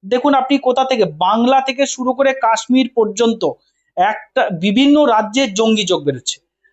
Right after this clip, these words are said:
আজকে পাকিস্তানের তথ্য পাচারকে কেন্দ্র করে, পাকিস্তানের তথ্য পাচারকে কেন্দ্র করে দেখা যাচ্ছে বিজেপির যোগ বেরোচ্ছে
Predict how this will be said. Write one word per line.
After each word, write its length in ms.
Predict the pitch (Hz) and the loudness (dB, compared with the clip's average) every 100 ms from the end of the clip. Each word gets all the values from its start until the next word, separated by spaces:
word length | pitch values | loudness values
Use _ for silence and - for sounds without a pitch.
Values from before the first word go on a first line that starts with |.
| _ | _
আজকে 360 | 180 196 208 269 | -2 0 0 -2
পাকিস্তানের 720 | 269 202 285 262 285 277 285 | -2 -2 0 0 2 2 2
তথ্য 320 | 262 262 - 285 | 0 -4 -4 -2
পাচারকে 440 | 277 277 269 277 277 | 0 0 -2 -2 0
কেন্দ্র 380 | 247 240 262 | 2 4 2
করে, 240 | 262 247 143 - _ _ _ | 2 0 -2 -6 _ _ _
পাকিস্তানের 580 | - 185 262 - 254 262 262 | -4 -2 -2 -2 0 0 0
তথ্য 300 | 226 226 269 | -2 -2 -2
পাচারকে 440 | 254 254 262 269 | 0 0 -2 -2
কেন্দ্র 460 | 262 220 208 214 240 | -2 0 0 2 2
করে 200 | 247 262 | 2 2
দেখা 220 | 226 214 | 2 0
যাচ্ছে 240 | 247 247 262 | -2 -2 -4
বিজেপির 400 | 214 214 220 185 | -4 -6 -8 -2
যোগ 180 | 175 | -2
বেরোচ্ছে 360 | 151 135 - - | 0 -4 -4 -12